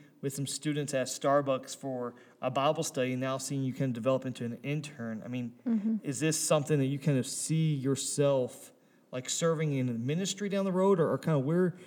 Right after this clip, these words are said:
Speaker 1: where do you see kinda God using this internship in, into your life?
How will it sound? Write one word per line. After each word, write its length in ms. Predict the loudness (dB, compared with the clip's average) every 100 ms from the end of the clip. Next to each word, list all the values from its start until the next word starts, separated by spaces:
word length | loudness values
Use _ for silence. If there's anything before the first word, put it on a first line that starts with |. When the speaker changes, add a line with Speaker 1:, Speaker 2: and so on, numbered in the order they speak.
| -8 2
Speaker 1:
where 140 | 6
do 80 | 6
you 80 | 6
see 320 | 4 2 4
kinda 240 | 2 2
God 320 | 4 4 6
using 220 | 4 4 4
this 120 | 2
internship 540 | 0 0 0 -2 -2
in, 180 | -2 -2
into 240 | -2 0
your 120 | 0 0
life? 420 | -2 -6 -14